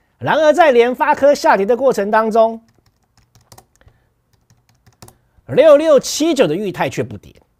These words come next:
同样是泛联发科集团的裕泰却不跌，所谓何事？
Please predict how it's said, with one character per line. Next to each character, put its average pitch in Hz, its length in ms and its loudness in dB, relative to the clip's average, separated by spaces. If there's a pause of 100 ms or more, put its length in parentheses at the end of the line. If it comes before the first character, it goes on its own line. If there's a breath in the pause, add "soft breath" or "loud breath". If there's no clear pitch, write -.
(680)
同 147 100 -6
样 622 160 -2
是 - 460 -4
泛 240 340 0
联 175 240 -4
发 226 240 -2
科 220 300 -4
集 147 240 -10
团 156 180 -10
的 147 80 -8
裕 175 200 -8
泰 156 240 -12
却 120 200 -14
不 113 140 -18
跌， - 260 -20 (220)
所 - 240 -16
谓 113 160 -12
何 80 180 -20
事？ - 280 -18